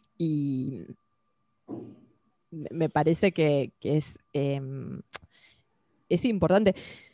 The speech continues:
Y, y otra cosa que, que también tiene que ver en, en este proceso creativo es, eh, lo que se llaman l-, como,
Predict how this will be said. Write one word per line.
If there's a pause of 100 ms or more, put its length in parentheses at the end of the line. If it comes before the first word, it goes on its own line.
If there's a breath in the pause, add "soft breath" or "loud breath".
(500 loud breath)
Y,
y
otra
cosa
que,
que
también
tiene
que
ver (880 loud breath)
en,
en
este
proceso
creativo (1500 loud breath)
es, (340)
eh,
lo
que
se
llaman (120)
l-, (200)
como,